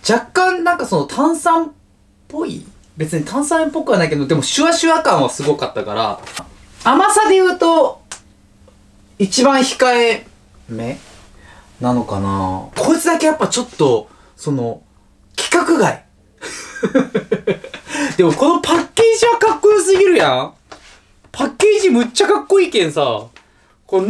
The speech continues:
むしかないやん。こういうチョコレート系になんか飽きてしまった時に飲むのがいいかもしんないね。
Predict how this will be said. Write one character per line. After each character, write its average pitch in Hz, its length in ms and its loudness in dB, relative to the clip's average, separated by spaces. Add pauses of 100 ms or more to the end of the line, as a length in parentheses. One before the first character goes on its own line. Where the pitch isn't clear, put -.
(120)
む 466 120 4
し - 100 -4
か 165 140 -2
な 151 120 0
い 139 100 -2
や 104 100 -10
ん。 95 180 -18
こ 240 140 -4
う 269 60 -2
い 277 60 -4
う 254 40 -4
チ 233 100 -4
ョ 214 40 -4
コ 311 140 -2
レ 359 100 0
ー - 40 -6
ト 370 120 -2
系 349 240 -4
に 339 280 -6 (100)
な 277 100 -2
ん 269 60 -6
か - 200 -10
飽 220 120 -4
き - 100 -16
て 330 140 -4
し 339 120 -8
ま 349 120 0
っ 330 80 -8
た 330 100 -8
時 320 320 -6
に 254 80 0
飲 254 80 0
む 240 120 2
の 175 100 0
が 147 100 -2
い 139 80 -4
い 127 40 -12
か 127 80 -6
も 117 80 -6
し 131 100 -16
ん 117 100 -12
な 107 120 -10
い 113 80 -12
ね。 170 200 -6